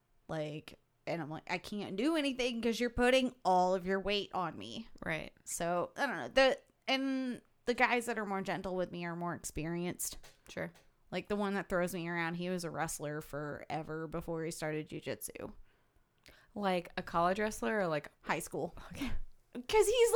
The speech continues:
Speaker 1: like, twenty-one.
Speaker 2: Okay, like, high school
Speaker 1: Yeah, yeah.
Speaker 2: wrestler.
Speaker 1: He's a youngin'.
Speaker 2: So he
Speaker 1: He's
Speaker 2: has
Speaker 1: a
Speaker 2: an
Speaker 1: kid.
Speaker 2: eating disorder.
Speaker 1: <laughs> No, he doesn't have an eating
Speaker 2: I mean, if you did high school wrestling, you probably had an eating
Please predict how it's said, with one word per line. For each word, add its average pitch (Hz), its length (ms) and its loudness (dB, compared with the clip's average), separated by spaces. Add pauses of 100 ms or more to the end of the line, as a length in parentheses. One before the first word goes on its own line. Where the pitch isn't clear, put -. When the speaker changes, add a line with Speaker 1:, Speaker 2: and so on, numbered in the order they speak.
Speaker 1:
like, 466 120 2
twenty-one. 285 880 6
Speaker 2:
Okay, 262 240 10
like, 190 140 10
high 202 120 2
school 247 120 8
Speaker 1:
Yeah, 240 60 10
yeah. 226 180 8
Speaker 2:
wrestler. 311 220 -4
Speaker 1:
He's 349 240 8
a 339 80 4
youngin'. 202 500 2
Speaker 2:
So 247 140 8
he 262 200 8
Speaker 1:
He's 254 40 10
Speaker 2:
has 208 200 10
Speaker 1:
a - 20 2
Speaker 2:
an 185 60 4
Speaker 1:
kid. 165 80 6
Speaker 2:
eating 151 220 2
disorder. - 440 -4 (380)
Speaker 1:
<laughs> 240 80 -6 (320)
No, 240 100 -2
he 233 200 0
doesn't 277 400 4
have 262 160 4
an 247 100 4
eating 254 280 0 (160)
Speaker 2:
I 208 140 8
mean, 220 200 6
if 220 140 4
you 247 80 2
did 247 160 4
high 208 160 4
school 160 260 2
wrestling, 143 460 2
you 165 80 2
probably - 400 4
had - 160 -6
an - 80 -8
eating 90 140 -8